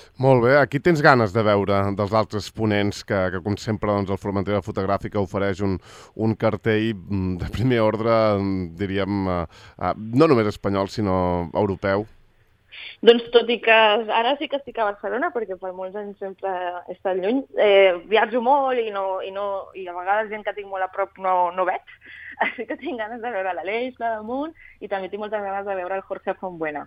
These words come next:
Speaker 2: que, que, que és interessant el, el que està fent i tinc ganes de veure, eh, què està fent ara a Itàlia.
Speaker 1: Molt bé. A Formentera dius que hi has estat només una volta.
Speaker 2: Sí, sí,
Speaker 1: Fa,
Speaker 2: sí,
Speaker 1: fa
Speaker 2: sí,
Speaker 1: molts
Speaker 2: ja, sí,
Speaker 1: anys,
Speaker 2: sí.
Speaker 1: fa poc?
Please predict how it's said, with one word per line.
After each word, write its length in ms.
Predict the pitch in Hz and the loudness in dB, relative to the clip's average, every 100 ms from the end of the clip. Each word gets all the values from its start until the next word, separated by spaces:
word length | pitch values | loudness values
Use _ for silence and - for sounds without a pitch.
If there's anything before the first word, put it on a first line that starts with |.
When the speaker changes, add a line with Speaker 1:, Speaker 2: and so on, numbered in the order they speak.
| - | -10
Speaker 2:
que, 120 | 156 147 160 160 | -8 -8 -8 -6
que, 100 | 156 151 - - - | -4 -6 -8 -12 -4
que 120 | 160 | -4
és 80 | 165 | -2
interessant 460 | 156 160 160 160 156 | 0 0 0 -4 -2
el, 140 | 156 151 | -4 -4
el 100 | 156 170 | -4 -6
que 100 | 165 | -4
està 160 | 170 | -4
fent 160 | 170 185 | -2 -4
i 80 | 175 | -4
tinc 140 | 160 | -6
ganes 200 | 160 151 | -4 -4
de 80 | 156 156 | -4 -6
veure, 280 | 156 - - - - - - - - | -6 -6 -8 -14 -20 -20 -20 -20 0
eh, 500 | 160 156 151 151 151 | 2 4 2 0 -2
què 100 | 170 | -4
està 120 | 165 160 | -4 0
fent 140 | 151 | 4
ara 120 | 147 | 4
a 40 | 139 | 4
Itàlia. 320 | - - - _ - 113 110 | 0 0 -8 _ -14 0 2
Speaker 1:
Molt 180 | 101 | 4
bé. 120 | 107 110 95 | 4 2 0
A 80 | 90 | -2
Formentera 420 | 110 110 127 143 | 0 0 2 2
dius 120 | 143 | 2
que 120 | - 151 | 0 0
hi 40 | |
has 100 | 117 | 2
estat 180 | 143 147 | 0 2
només 180 | 139 143 | 2 4
una 140 | 135 | 4
volta. 440 | 113 95 87 85 71 - - - - - | 6 2 0 -6 -6 -12 -20 -20 -20 4
Speaker 2:
Sí, 300 | 214 175 165 - - | 4 4 0 -12 -4
sí, 100 | 202 | -4
Speaker 1:
Fa, 100 | - | -2
Speaker 2:
sí, 80 | 190 | 0
Speaker 1:
fa 140 | 123 | 4
Speaker 2:
sí, 80 | 120 | 4
Speaker 1:
molts 100 | 156 | 6
Speaker 2:
ja, 60 | 117 | 6
sí, 80 | 139 | 6
Speaker 1:
anys, 180 | 160 - | 4 2
Speaker 2:
sí. 60 | 127 | -2
Speaker 1:
fa 100 | 113 | 2
poc? 360 | 117 156 160 | 4 2 0